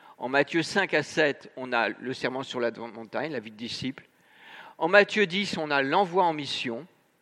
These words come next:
En Matthieu treize, on a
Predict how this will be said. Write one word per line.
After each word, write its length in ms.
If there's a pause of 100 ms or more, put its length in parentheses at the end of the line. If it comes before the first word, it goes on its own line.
(540)
En 120
Matthieu 380
treize, 520 (380)
on 220
a 200